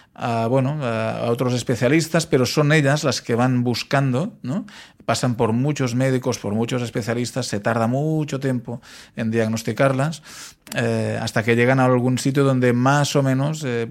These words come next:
intentamos tratarlas de esta manera que te digo, con una visión así holística, una visión global, intentando tocar todos estos aspectos. Después, eh, trabajamos también y nos puede ir bien, pues tanto, por ejemplo, acupuntura, hipnosis, osteopatía,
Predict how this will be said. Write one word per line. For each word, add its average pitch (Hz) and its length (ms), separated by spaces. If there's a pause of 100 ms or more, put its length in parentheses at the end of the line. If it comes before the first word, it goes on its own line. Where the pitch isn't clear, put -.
intentamos 120 680
tratarlas 120 520
de 120 80
esta 113 180
manera 110 280
que 117 80
te 117 100
digo, 123 160
con 123 140
una 110 80
visión 113 280
así 110 200
holística, 131 420
una 117 140
visión 107 260
global, 117 420 (380)
intentando 110 420
tocar 110 320
todos 120 220
estos 107 240
aspectos. 101 520
Después, 98 420 (540)
eh, - 160
trabajamos 101 760
también 123 340
y 131 40
nos 113 160
puede 107 200
ir 107 80
bien, 131 200
pues 117 220
tanto, 101 680
por 104 120
ejemplo, 104 240
acupuntura, 120 880
hipnosis, 117 680
osteopatía, 104 680